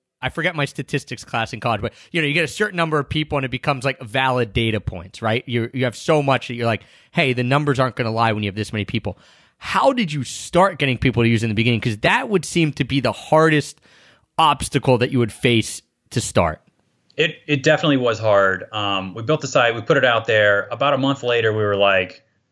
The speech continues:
Speaker 2: you know, "No one's looking at the site except my mom." And, um, <laughs> what do we do now? So we put out, we actually put out a press release just thinking, like, "I don't know, is this gonna work? I've never written a press release. I don't know what I'm doing," right? So we put out a press release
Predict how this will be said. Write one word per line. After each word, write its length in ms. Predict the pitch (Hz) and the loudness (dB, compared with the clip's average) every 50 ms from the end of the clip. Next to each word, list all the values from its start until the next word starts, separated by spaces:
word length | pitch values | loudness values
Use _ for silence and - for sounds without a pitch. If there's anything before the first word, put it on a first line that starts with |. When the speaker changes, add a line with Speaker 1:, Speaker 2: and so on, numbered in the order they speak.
| _ _ _ _ _ | _ _ _ _ _
Speaker 2:
you 120 | 107 104 | -8 -4
know, 260 | 98 90 87 87 82 - | -2 0 0 0 -2 -2
"No 160 | 113 123 131 | 0 2 4
one's 160 | 131 123 - | 4 4 2
looking 220 | 127 110 113 110 | 2 2 2 0
at 80 | 104 95 | 0 0
the 80 | 107 98 | -2 0
site 380 | - 113 104 101 98 - - | 0 2 2 2 0 -2 -6
except 260 | 101 - - 101 92 | -10 -4 -2 -2 -2
my 80 | 95 92 | -2 -6
mom." 380 | 90 90 87 85 87 92 98 - _ _ _ _ _ _ | -8 -8 -8 -8 -10 -12 -16 -20 _ _ _ _ _ _
And, 500 | - 104 101 98 95 90 87 87 85 - _ _ _ _ _ | -8 -6 -4 -2 -2 -2 -4 -6 -12 -16 _ _ _ _ _
um, 280 | 113 110 107 104 120 | 0 0 2 0 0
<laughs> 420 | - - - 156 165 - 196 143 - | 0 2 0 0 2 2 0 0 2
what 140 | 170 143 - | 2 2 4
do 40 | |
we 100 | 170 165 | 4 4
do 140 | 151 139 151 | 4 4 4
now? 300 | 143 131 104 92 87 - - - - - - | 2 2 2 0 -4 -6 -12 -18 -20 -18 -12
So 160 | - - 139 | -2 0 2
we 100 | 135 - | 2 2
put 160 | - - 180 | 2 2 2
out, 240 | 170 156 160 143 127 | 4 4 2 2 0
we 60 | 139 | -2
actually 180 | 151 156 - 165 | -2 -2 -2 -8
put 120 | - - | -2 -2
out 60 | 156 151 | -2 -2
a 60 | 143 | 2
press 260 | - 151 165 185 - | 2 2 0 2 -2
release 460 | 135 110 101 95 92 95 101 - - | -6 -6 -4 -4 -4 -6 -8 -10 -14
just 180 | - 110 104 - | -14 -14 -12 -10
thinking, 680 | - 110 110 104 - 107 101 95 92 90 90 90 - _ _ _ _ _ _ _ | -8 -8 -8 -6 -4 -4 -4 -4 -4 -6 -8 -10 -14 _ _ _ _ _ _ _
like, 440 | - 107 101 95 95 95 87 - - _ | -2 0 2 2 2 0 -2 -6 -14 _
"I 140 | 107 120 135 | -8 -4 -2
don't 80 | 143 | 0
know, 200 | 117 104 107 123 | 2 4 2 2
is 120 | 113 98 107 | 0 -2 -4
this 100 | 127 120 | -6 -2
gonna 220 | - 147 127 110 | -2 -2 0 2
work? 280 | 107 113 123 135 139 - | 2 4 4 4 4 2
I've 140 | 104 104 | 0 0
never 180 | 131 139 127 120 | 0 0 0 2
written 200 | 104 110 101 104 | 0 0 0 0
a 40 | 98 | -2
press 240 | - 110 98 - - | 0 0 0 0 -2
release. 380 | 104 95 95 98 104 117 113 | -6 -4 -2 -2 -4 -4 -4
I 100 | - 107 113 | -2 -2 0
don't 100 | 131 120 | 0 0
know 80 | 104 | 0
what 100 | 98 98 | 2 2
I'm 140 | 95 92 90 | 0 0 0
doing," 320 | 90 90 87 90 98 117 - | -2 -4 -4 -4 -6 -8 -4
right? 360 | - 101 101 104 113 120 - | 0 2 2 4 2 0 -2
So 280 | - - 120 104 101 98 | -6 0 2 2 2 2
we 100 | 98 101 | 0 -2
put 120 | 104 160 | 0 2
out 80 | 180 165 | 2 2
a 60 | 139 | 2
press 240 | 110 135 123 110 - | 2 2 0 0 0
release 400 | 110 104 110 123 131 131 - - | -4 -4 -4 -4 -4 -8 -12 -16